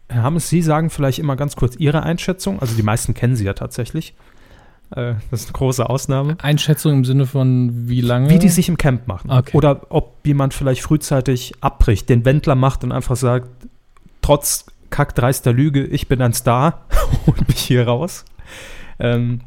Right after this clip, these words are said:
Speaker 1: einfach so grob einschätzen, was können wir von den Leuten erwarten?
Speaker 2: Mhm.
Speaker 1: Unter anderem von D S D S-Legende Menderes.
Speaker 2: Menderes zieht auf jeden Fall durch, äh, oder will zumindest und wird vielleicht in der Mitte so ein Tief haben.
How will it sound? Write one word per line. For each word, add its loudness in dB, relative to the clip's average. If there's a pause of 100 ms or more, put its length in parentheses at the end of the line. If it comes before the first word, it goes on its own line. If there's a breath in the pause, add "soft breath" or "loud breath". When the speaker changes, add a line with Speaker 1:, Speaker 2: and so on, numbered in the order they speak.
Speaker 1:
einfach 2
so 2
grob -2
einschätzen, -2
was -2
können 0
wir 0
von -2
den 0
Leuten -2
erwarten? -4 (180 loud breath)
Speaker 2:
Mhm. 6
Speaker 1:
Unter 4
anderem 0
von -4
D 0
S -4
D -2
S-Legende 0 (240 soft breath)
Menderes. 0 (720 soft breath)
Speaker 2:
Menderes 4
zieht -6
auf -2
jeden 2
Fall 0
durch, 2 (600 soft breath)
äh, 0
oder 0
will 4
zumindest 2
und 0
wird -2
vielleicht 0
in 4
der 6
Mitte 4
so 2
ein 2
Tief 0
haben. 0